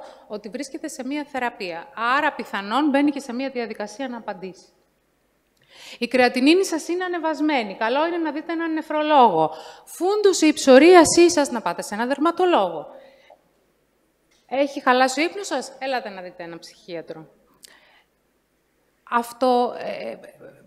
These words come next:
τουλάχιστον οι ασθενείς με τους οποίους έχω συνεργαστεί εγώ περιγράφουν έναν κικαιώνα, ε, και μία, και πολλά κενά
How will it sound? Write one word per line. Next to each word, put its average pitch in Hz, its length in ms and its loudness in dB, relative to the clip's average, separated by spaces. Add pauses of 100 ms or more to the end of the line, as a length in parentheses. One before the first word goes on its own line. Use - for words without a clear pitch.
(800)
τουλάχιστον 262 680 -2
οι 226 140 -6
ασθενείς 226 320 -6
με 240 100 -8
τους - 120 -16
οποίους 220 280 -10
έχω 233 140 -10
συνεργαστεί 202 600 -12
εγώ 208 240 -10
περιγράφουν 214 760 -8
έναν 226 300 -12
κικαιώνα, 180 800 -6 (340)
ε, 202 340 -6 (180)
και 196 140 -16
μία, 220 340 -12
και 247 220 -8
πολλά 220 400 -6
κενά 214 580 -6